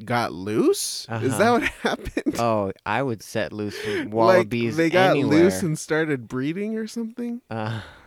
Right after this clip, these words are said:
Speaker 1: I don't know. This might be part of Aaron, Aranopedia.
Speaker 2: Uh-huh.
Speaker 1: But, um,
Speaker 2: Yeah.
Speaker 1: I'm pretty sure that,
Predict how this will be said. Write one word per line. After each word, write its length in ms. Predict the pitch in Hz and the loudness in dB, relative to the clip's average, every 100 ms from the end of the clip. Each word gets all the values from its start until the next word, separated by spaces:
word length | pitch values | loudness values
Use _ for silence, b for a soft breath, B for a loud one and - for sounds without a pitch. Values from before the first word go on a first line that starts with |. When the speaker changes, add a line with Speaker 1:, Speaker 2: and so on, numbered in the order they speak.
| - | -2
Speaker 1:
I 120 | 143 | 2
don't 160 | 135 110 | 2 0
know. 120 | 110 | 0
This 200 | 156 185 | -2 0
might 160 | 170 | -2
be 80 | 143 | -2
part 240 | - 131 110 | -4 -2 -2
of 80 | |
Aaron, 400 | 92 104 104 101 - - | -2 -2 -4 -6 -10 -6
Aranopedia. 800 | 104 104 95 120 104 95 90 110 _ _ - | -4 -4 -6 -8 -8 -6 -8 -10 _ _ -12
Speaker 2:
Uh-huh. 320 | 117 110 107 98 90 117 B | -8 -8 -8 -12 -14 -20 B
Speaker 1:
But, 240 | 107 92 | -8 -8
um, 320 | 87 71 107 - b b b b _ _ - | -8 -10 -14 -16 b b b b _ _ -12
Speaker 2:
Yeah. 180 | 113 120 | -6 0
Speaker 1:
I'm 140 | 185 190 | 2 0
pretty 320 | 254 220 214 | -6 -6 -6
sure 320 | - 180 160 | -2 0 2
that, 200 | 143 | 2